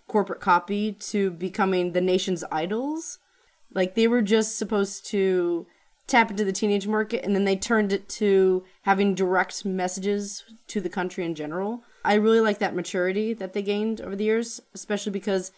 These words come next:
at the beginning, they were compared to Sotaeji and Boys, they were compared to Backstreet Boys so much,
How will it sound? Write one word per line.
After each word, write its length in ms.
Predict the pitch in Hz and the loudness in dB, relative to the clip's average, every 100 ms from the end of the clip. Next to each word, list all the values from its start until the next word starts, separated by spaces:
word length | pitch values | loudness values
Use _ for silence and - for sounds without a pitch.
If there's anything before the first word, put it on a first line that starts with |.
| _ _ _ | _ _ _
at 140 | 190 208 | -4 -2
the 80 | |
beginning, 480 | 233 202 214 214 214 | -2 0 2 2 2
they 140 | 190 190 | 2 2
were 160 | 190 | 2
compared 340 | 208 196 196 190 | -2 -2 -2 -2
to 80 | 185 | -6
Sotaeji 600 | - 190 175 160 214 247 | -6 -4 -4 -4 -2 -2
and 80 | |
Boys, 340 | 233 233 233 208 | 0 0 0 -2
they 120 | 180 | -4
were 120 | 170 | -4
compared 720 | 170 165 160 - 185 170 170 165 | -6 -8 -8 -10 -6 -4 -4 -6
to 460 | - 180 175 160 - - _ - | -4 0 0 -2 -6 -20 _ 4
Backstreet 440 | 214 - 240 214 | 4 2 -6 -2
Boys 340 | 220 226 214 | 0 2 2
so 240 | - 190 214 | 0 0 0
much, 480 | 202 208 277 - | 2 0 -2 -10